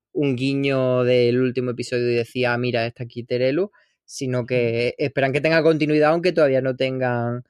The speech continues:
Speaker 1: los guiones ni tengan, no puedan confirmar qué va a pasar, pero yo creo que, y que era un poco como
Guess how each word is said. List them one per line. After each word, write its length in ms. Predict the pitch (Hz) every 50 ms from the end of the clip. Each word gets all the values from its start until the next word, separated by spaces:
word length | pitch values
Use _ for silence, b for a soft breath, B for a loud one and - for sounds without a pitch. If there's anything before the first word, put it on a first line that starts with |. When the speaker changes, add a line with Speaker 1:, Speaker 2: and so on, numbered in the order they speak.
| _ _ _ _ _
Speaker 1:
los 480 | - - 156 143 135 131 131 131 131 120
guiones 580 | 120 117 120 123 127 131 139 143 143 143 143 143
ni 120 | 143 131
tengan, 420 | 127 135 127 131 135 135 131 - - _ _ _ _ _ _ _ _ _ _ -
no 220 | 139 160 156 147
puedan 260 | 139 170 160 160 156 139
confirmar 720 | - 147 135 123 - 143 139 131 131 131 135 131 123 117
qué 100 | - 131
va 80 | 120 120
a 60 | 113
pasar, 300 | 117 120 - 123 113 -
pero 140 | - 117 117
yo 180 | 117 120 120 120
creo 300 | - 127 135 139 131 -
que, 380 | - 147 139 131 123 117 - _ _ _ _ _ _
y 100 | - 165
que 80 | 135 175
era 80 | 170 185
un 100 | 190 170
poco 360 | 175 190 196 190 190 220 202
como 460 | 190 202 190 170 156 147 139 135 135